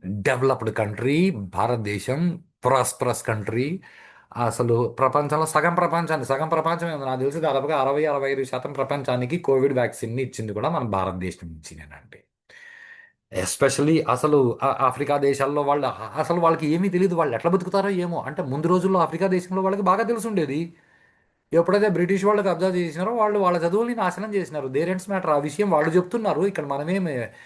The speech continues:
బ్రిటిష్ వాళ్ళు ఎంత గొప్పోళ్ళో తెలుసా? మనమేం పొగిడే పని లేదండి. మీ అమ్మ నాన్న చాలా గొప్పోళ్ళు, వాళ్ళని పొగడండి, నేను కూడా వింటాను. రైటా? So, మన విషయాలని మనము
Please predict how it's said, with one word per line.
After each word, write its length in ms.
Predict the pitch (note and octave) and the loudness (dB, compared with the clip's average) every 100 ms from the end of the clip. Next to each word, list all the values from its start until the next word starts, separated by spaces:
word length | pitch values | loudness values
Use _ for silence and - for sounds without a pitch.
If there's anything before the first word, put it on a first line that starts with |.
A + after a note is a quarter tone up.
| - | -16
బ్రిటిష్ 340 | G#2+ A#2+ C3+ B2 | -6 -4 -2 0
వాళ్ళు 200 | C#3+ C3+ | 2 2
ఎంత 160 | A2+ | 2
గొప్పోళ్ళో 420 | C#3 C3 C3 C#3 C3 | 2 2 4 4 4
తెలుసా? 300 | B2 A#2+ E3+ | 2 -2 -4
మనమేం 320 | F3+ C#3 C#3 | -4 -4 -2
పొగిడే 300 | A#2+ C3 C#3 | 0 2 2
పని 240 | A#2 A2 | 0 -2
లేదండి. 380 | G2+ F#2 G2 F#3+ | -4 -6 -6 -2
మీ 200 | G3+ E3 | 0 2
అమ్మ 280 | D3 C#3 D3 | 0 2 0
నాన్న 280 | C3+ B2 A#2+ | 2 0 0
చాలా 140 | A#2+ B2+ | 0 0
గొప్పోళ్ళు, 360 | A2 - C#3+ | -2 0 2
వాళ్ళని 300 | F#3 C#3+ C3 | 4 2 0
పొగడండి, 440 | A#2 A#2 A#2+ G2 F2+ | 0 0 -2 -6 -8
నేను 220 | G2+ G2+ | -6 -4
కూడా 180 | F#2+ A#2+ | -2 -2
వింటాను. 560 | G#2 E2+ - - _ _ _ _ _ _ _ _ _ A#2 | -2 -8 -14 -20 _ _ _ _ _ _ _ _ _ -2
రైటా? 240 | B2 F3 - - - - - - D3+ | 0 -4 -10 -20 -20 -20 -20 0 4
So, 240 | D3+ G#3 - - - _ _ | 4 2 -4 -20 -20 _ _
మన 360 | G#2+ A#2+ B2+ D3+ | -2 4 4 4
విషయాలని 760 | E3+ C3+ C3 B2 A#2 A2+ A#2+ C#3 | 2 0 0 2 2 0 -4 -6
మనము 1160 | G#2+ G#2+ B2 C3+ G#2+ G#2+ G#2+ B2 C3+ G2 G2 | 0 0 2 2 0 -4 -6 -4 -4 -4 -6